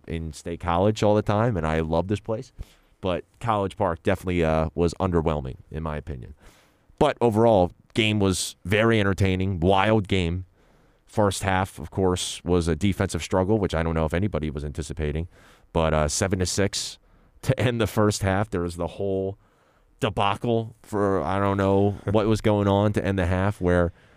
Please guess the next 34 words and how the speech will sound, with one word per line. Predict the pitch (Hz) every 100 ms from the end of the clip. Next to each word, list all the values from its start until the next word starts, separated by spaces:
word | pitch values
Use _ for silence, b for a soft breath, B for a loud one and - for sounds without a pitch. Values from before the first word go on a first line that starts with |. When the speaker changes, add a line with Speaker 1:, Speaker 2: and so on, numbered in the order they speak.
| b b
Speaker 1:
James | - 104 90
Franklin | 98 98 95 104 101 101 -
is, | 82 85 85
is | - 85
pretty | - 110 101 95 92 b b _
lackadaisical, | 101 107 101 110 123 123 123 123 117
not | 98 107 117
using | 113 110
timeouts, | 98 104 98 104 123 - 90
as | 85 - -
Penn | 101
State | 92 98 90
had | 92 95 92 b b b _
pretty | 110 98
decent | 95 104
amount | 98 92
of | 92
time | 95 85
to |
score, | - - 160 151 131 b b b b -
and | 92
then | 95 95 95 - _
Speaker 2:
Yeah. | -
Speaker 1:
finally | 95 135 165 127
calls | 107 113 101
a |
timeout | 98 104 95 95 -
with | 98
three | - 113 110
seconds | 117 110 98
left | 104 -
on |
the | 90
clock, | - 139 107 104 -